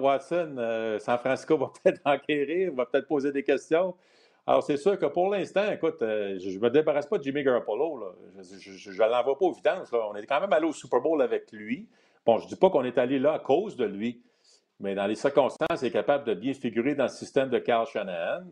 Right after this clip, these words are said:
Euh, il y a une bonne défense, bon jeu au sol. Ça, c'est un bon complément à l'équipe. Alors, je suis pas prêt à dire que Jimmy Garoppolo est fini, là, mais, euh, ce serait intéressant de voir comment on va gérer ça.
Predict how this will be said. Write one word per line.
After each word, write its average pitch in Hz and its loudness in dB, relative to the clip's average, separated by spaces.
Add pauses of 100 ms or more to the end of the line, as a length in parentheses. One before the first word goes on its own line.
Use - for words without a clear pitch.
(460)
Euh, 92 -4
il 90 -2
y - 0
a 90 0
une 90 -4
bonne 113 6
défense, 110 0
bon 107 2
jeu 113 0
au 104 0
sol. 127 0
Ça, 131 0
c'est - -8
un 101 2
bon 139 4
complément 143 0 (280)
à 101 0
l'équipe. 123 -2 (580)
Alors, 90 0
je - -6
suis - -20
pas 120 8
prêt 135 2
à 127 2
dire 135 0
que 107 -2
Jimmy 117 -2
Garoppolo 117 0
est 110 -4
fini, 120 -6
là, 110 -2
mais, 95 -6
euh, 85 -2 (640)
ce 120 -8
serait 117 0
intéressant 113 2
de 110 0
voir 120 2
comment 107 -2
on 104 -2
va 101 0
gérer 101 0
ça. 101 -6